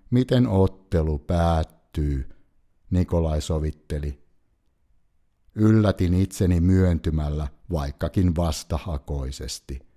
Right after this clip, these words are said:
Olin lupautunut järjestämään ottelun,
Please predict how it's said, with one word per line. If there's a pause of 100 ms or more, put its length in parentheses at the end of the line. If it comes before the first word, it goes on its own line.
(400)
Olin
lupautunut
järjestämään
ottelun,